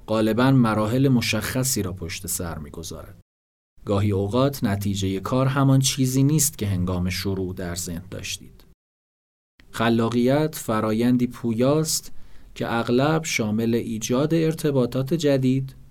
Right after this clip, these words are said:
عبور از قواعد و استفاده از استعاره و قیاس می‌شود. خلاق بودن فقط این نیست که ایده‌های عجیب و غریب داشته باشید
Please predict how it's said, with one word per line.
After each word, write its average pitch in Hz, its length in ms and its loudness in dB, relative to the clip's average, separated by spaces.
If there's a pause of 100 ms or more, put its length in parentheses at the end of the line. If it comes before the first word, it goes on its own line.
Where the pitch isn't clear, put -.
(200)
عبور 117 320 2
از 139 260 2
قواعد 123 640 4 (240)
و 110 60 -2
استفاده 107 680 -2
از 139 260 0
استعاره 104 600 -2
و 113 100 -2
قیاس 117 560 -2
می‌شود. - 560 -14 (1200)
خلاق 170 480 6
بودن 180 300 4
فقط 175 400 2
این 180 140 6
نیست 185 320 4
که 151 80 2
ایده‌های 110 520 2
عجیب 104 380 0
و 104 60 2
غریب 101 380 0
داشته 98 380 -2
باشید 90 500 -6